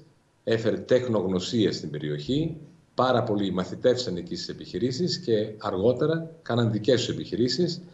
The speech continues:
Όλο αυτό λειτουργήσε σαν μαγιά, λοιπόν, για την εξέλιξη, ε, δεκάδων επιχειρήσεων εδώ στην περιοχή.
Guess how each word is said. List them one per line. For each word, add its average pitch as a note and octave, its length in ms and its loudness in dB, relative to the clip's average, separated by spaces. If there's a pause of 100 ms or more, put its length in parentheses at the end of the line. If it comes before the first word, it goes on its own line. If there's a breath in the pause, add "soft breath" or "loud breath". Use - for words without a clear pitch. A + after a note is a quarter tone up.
(320 loud breath)
Όλο B2 200 6
αυτό C3+ 240 2
λειτουργήσε A#2+ 440 2
σαν A#2 380 0
μαγιά, G#2 600 2
λοιπόν, A#2+ 500 -2 (100)
για G2 240 0
την F#2 140 2
εξέλιξη, A#2+ 600 2 (1040)
ε, - 180 -8
δεκάδων G#2 540 2
επιχειρήσεων E2 540 -2
εδώ D2+ 120 -2
στην D2 160 -8
περιοχή. D2 500 -4